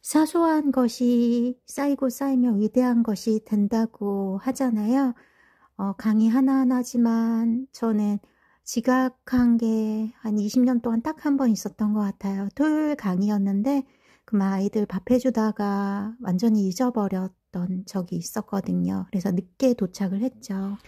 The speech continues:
한 군데서 몇십 년 동안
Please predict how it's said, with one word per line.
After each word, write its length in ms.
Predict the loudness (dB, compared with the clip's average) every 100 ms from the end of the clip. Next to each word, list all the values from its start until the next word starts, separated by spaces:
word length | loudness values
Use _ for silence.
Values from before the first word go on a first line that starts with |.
| -20 _ -4
한 200 | 0 2
군데서 840 | 2 2 0 2 0 2 2 0
몇십 360 | -2 -2 0 2
년 320 | 4 2 0
동안 560 | 0 -2 0 0 -2